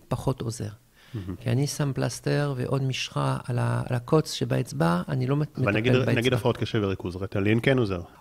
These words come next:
Speaker 1: או, אז זה, זה מעניין, כי אמרנו שכל התרופות הפסיכיאטריות מורידות את הדופמין והאדרנלין ומעלות את הסרוטונין. יש תרופה אחת שמעלה את הדופמין והאדרנלין, זה ריטלין. אז הרבה, הרבה ילדים,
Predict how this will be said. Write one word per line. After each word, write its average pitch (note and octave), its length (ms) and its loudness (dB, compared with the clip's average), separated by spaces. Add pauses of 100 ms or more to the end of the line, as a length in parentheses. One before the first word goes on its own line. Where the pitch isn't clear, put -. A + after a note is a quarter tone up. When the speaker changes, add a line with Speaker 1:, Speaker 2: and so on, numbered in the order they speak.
(100)
Speaker 1:
או, A#2+ 280 2
אז G#2+ 220 -2
זה, C#3 160 2 (100)
זה C3 280 0
מעניין, B2 400 2
כי - 140 -8
אמרנו C3+ 180 0
שכל G#3 360 -2
התרופות - 480 -4
הפסיכיאטריות F3+ 840 -6
מורידות C3 480 0
את E3+ 120 -2
הדופמין D3+ 500 -2
והאדרנלין C3+ 640 -2
ומעלות C3 540 -2
את - 120 -6
הסרוטונין. A#2+ 680 -6 (760)
יש C#3+ 160 0
תרופה G3 460 0
אחת D3+ 380 -2 (500)
שמעלה C3 440 0
את F3+ 120 -4
הדופמין C3+ 440 -2
והאדרנלין, C#3+ 480 -2
זה F#3 140 -2
ריטלין. D3 400 0 (1040)
אז B2+ 140 -2
הרבה, C#3+ 200 0 (100)
הרבה E3 180 0
ילדים, F#3+ 500 2